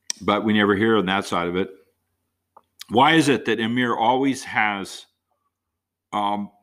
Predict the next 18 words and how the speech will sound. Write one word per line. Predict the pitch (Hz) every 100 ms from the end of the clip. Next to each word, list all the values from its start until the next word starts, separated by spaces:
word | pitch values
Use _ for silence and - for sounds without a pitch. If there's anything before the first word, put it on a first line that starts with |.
| -
vital | 82 90 120 139 147 101 101
information, | 98 92 90 101 104 82 82
seemingly | - - 175 151 110 92 90 87 - 139
unending | 143 120 92 80 110 120 113 98 87 80 92
access | 107 98 - 98 87
to | - 92
vast | 98 98 101 -
resources | 104 92 101 92 - 92 87
of | 90 80 -
this | 85 85
super | - - - - - - - -
inside | 113 - 113 107
information | 107 107 101 107 104 104
regarding | 98 98 110 113 107 92 - - -
political, | 120 117 131 151 139 110 92 95
military, | 117 156 143 - 107 98 107
infrastructure, | 120 - 107 - - 104 - - 110 104 -
economics, | 101 - 110 113 110 110 - -